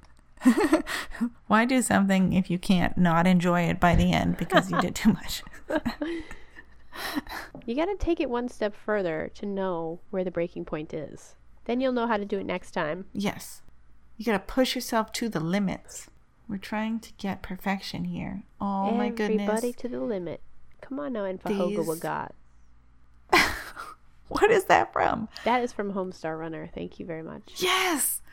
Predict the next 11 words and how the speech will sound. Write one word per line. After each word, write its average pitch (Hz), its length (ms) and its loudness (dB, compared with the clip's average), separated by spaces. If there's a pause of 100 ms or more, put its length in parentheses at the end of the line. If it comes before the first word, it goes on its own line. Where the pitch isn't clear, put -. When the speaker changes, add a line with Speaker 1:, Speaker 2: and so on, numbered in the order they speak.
(260)
Speaker 1:
Oh - 120 -2
my 185 100 2
goodness. 311 560 0
I 269 60 -2
haven't 294 240 -4
thought 285 160 4
about 285 300 0
Homestar 247 680 -2
Runner 214 320 -2
in 220 140 0
years. 208 600 -2